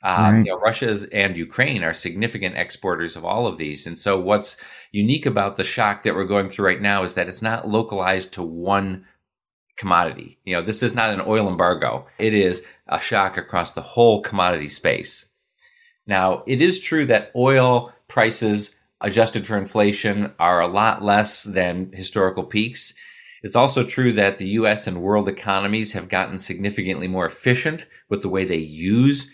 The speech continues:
Speaker 1: energy as an input over time. And so the role of oil is a lot less in, uh, the U S economy than it used to be.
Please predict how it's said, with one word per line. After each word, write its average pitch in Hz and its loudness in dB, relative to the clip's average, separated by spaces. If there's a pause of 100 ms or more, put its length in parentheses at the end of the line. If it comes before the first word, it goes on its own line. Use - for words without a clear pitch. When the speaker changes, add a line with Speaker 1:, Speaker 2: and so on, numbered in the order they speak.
(100)
Speaker 1:
energy 120 2
as 101 0
an 90 -4
input 123 -2
over 113 -2
time. 135 -2 (340)
And 123 -2
so 127 2
the 101 2
role 160 6
of 98 0
oil 95 -2 (240)
is 101 -4
a 95 0
lot 107 0
less 101 -2
in, 90 -4 (300)
uh, 87 -2
the 90 -14
U 98 2
S 90 0
economy 85 -6
than 87 -4
it 80 -8
used 82 -12
to 76 -14
be. 64 -14